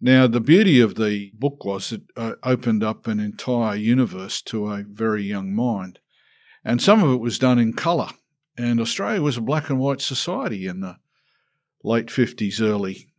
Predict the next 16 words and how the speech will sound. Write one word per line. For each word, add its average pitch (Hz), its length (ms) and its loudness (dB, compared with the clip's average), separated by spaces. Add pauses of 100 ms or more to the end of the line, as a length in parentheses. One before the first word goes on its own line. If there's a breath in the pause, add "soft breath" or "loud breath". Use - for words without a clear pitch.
(140)
uh, 101 140 -16
sixties. 143 560 -6
But 135 220 0
the 127 120 0
Americans, 127 560 0
of 104 100 -8
course, 107 320 -6
were 113 100 -4
already 113 320 0
moving 104 420 0
to 101 240 -8 (500)
colour 120 400 2
on, 107 240 -2
uh, 110 180 -8 (100)
on 113 180 -8
television. 110 640 -4